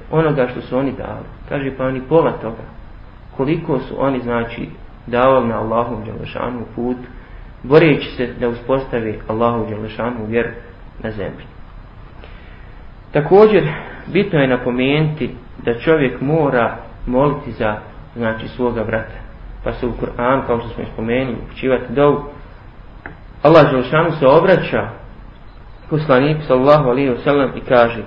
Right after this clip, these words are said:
"Istagfir li zembike wa lil mu'minine wal mu'minat." Kaže: "Ti, ti traži oprost, znači, za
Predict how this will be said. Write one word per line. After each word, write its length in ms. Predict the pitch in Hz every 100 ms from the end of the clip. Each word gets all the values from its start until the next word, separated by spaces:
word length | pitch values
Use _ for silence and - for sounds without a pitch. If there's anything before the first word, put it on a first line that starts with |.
| - - - - -
"Istagfir 560 | 127 175 185 - 147
li 120 | 127 123
zembike 520 | 160 160 139 - 120 -
wa 80 | 131 127
lil 240 | 143 127 -
mu'minine 640 | 156 151 127 131 139 127
wal 160 | 117 110
mu'minat." 480 | 113 - 113 113 110 -
Kaže: 240 | 131 127
"Ti, 300 | 127 156 151
ti 200 | 180 156 -
traži 360 | 135 170 151 139
oprost, 520 | 135 156 160 135 110 - - - - - - - -
znači, 540 | 117 113 113 113 104 - - -
za 400 | 120 117 113 -